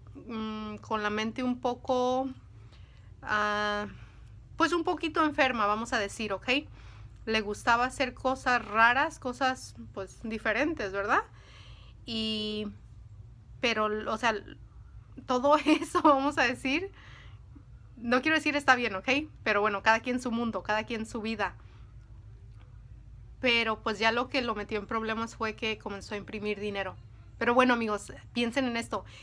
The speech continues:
Este hombre duró imprimiendo y gastando por años, años. Eh, los detectives tratando de encontrarlo, tratando de da-, de dar con él y nada más nada,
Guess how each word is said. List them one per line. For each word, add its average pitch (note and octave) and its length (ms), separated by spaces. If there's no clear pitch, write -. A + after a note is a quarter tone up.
Este A#3 240
hombre B3+ 340
duró B3 580
imprimiendo B3 920
y B3+ 80
gastando B3 800
por G#3 240
años, A3 640
años. - 540
Eh, G#3 520
los G#3 120
detectives A#3 680
tratando B3+ 560
de C4+ 60
encontrarlo, A#3+ 560
tratando A#3 400
de A#3+ 100
da-, A3+ 180
de G#3+ 200
dar G#3+ 220
con A#3+ 160
él B3 240
y A3+ 80
nada G#3 240
más A3 200
nada, G3+ 440